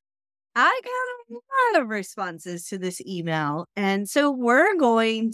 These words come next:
to talk about this email I sent, oh, I guess it was two weeks ago now, called Breaking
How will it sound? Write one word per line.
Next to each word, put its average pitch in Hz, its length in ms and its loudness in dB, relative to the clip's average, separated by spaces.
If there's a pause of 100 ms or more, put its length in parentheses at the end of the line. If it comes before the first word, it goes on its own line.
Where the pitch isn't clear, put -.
to 190 520 -2
talk 285 360 0
about 165 340 -2
this 190 260 -8
email 190 540 0
I 175 160 -6
sent, 208 640 -8
oh, 302 100 -12
I 415 200 -8
guess 330 200 -6
it 240 60 -4
was 190 160 -8
two 226 140 -10
weeks 214 240 -12
ago 180 280 -4 (560)
now, 208 640 2
called 240 460 2
Breaking 403 520 -2